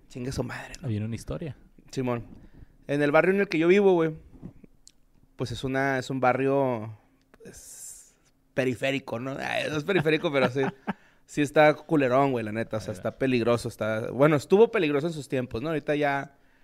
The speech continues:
Speaker 2: Ya están
Speaker 1: ya no hay.
Speaker 2: retirados o muertos
Speaker 1: Ajá,
Speaker 2: todos,
Speaker 1: ya,
Speaker 2: ¿no?
Speaker 1: de hecho, hay mucho, sí, mucho que, este, bueno. El rollo es de que, no sé si se han dado cuenta que en los barrios, güey, eh, dependiendo del barrio que es,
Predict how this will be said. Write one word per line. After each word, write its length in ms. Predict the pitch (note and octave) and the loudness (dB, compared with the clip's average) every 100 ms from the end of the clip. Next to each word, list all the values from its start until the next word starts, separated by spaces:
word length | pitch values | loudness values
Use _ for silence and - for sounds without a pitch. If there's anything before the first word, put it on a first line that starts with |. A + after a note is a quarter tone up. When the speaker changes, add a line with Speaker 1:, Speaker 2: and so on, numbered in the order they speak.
| _ _ - | _ _ -14
Speaker 2:
Ya 100 | B2+ | -8
están 160 | - | 4
Speaker 1:
ya 140 | D3 D3 | 6 8
no 160 | D3+ | 6
hay. 140 | C#3+ D3+ | 6 6
Speaker 2:
retirados 100 | D3+ | 4
o 60 | A2 | 0
muertos 240 | G#2 A#2 | -4 -6
Speaker 1:
Ajá, 60 | C3 C#3+ | -6 -2
Speaker 2:
todos, 40 | |
Speaker 1:
ya, 120 | C#3+ D3 | 0 0
Speaker 2:
¿no? 60 | A#2 | 0
Speaker 1:
de 80 | |
hecho, 180 | D3 D#3 | 0 2
hay 60 | D#3 | 0
mucho, 400 | C#3 D#3+ - A2+ | 0 0 -2 -4
sí, 260 | - B2+ | -4 -6
mucho 300 | B2 B2+ - | -6 -10 -12
que, 480 | - A#2+ A2 - - | -8 -8 -6 -10 -12
este, 240 | - - - - | -16 -20 -20 -16
bueno. 180 | - - - _ - - | -16 -16 -20 _ -20 -4
El 100 | C3+ | 2
rollo 220 | C#3+ D#3 | 6 6
es 40 | |
de 100 | E3 E3 | 4 2
que, 360 | D3+ C3+ - - | 0 0 -8 -10
no 120 | C#3 | -8
sé 60 | C3+ | -2
si 40 | |
se 60 | D#3+ | 2
han 60 | |
dado 180 | D3 D#3 | 6 6
cuenta 280 | D#3 D#3 - | 6 2 2
que 60 | E3+ | 0
en 80 | |
los 100 | D3 | 0
barrios, 380 | B2+ C#3+ D3+ D3+ | 4 2 2 -2
güey, 140 | D3+ D3 _ _ _ _ | -6 -12 _ _ _ _
eh, 560 | B2+ B2 A2+ A2 G#2 - | 0 2 0 -4 -6 -10
dependiendo 460 | A#2 - A#2 B2 D3+ | -8 -6 -4 0 2
del 140 | C#3 | 4
barrio 340 | B2 C3+ D3+ D#3 | 6 6 4 0
que 80 | |
es, 240 | C3 A#2+ | -6 -8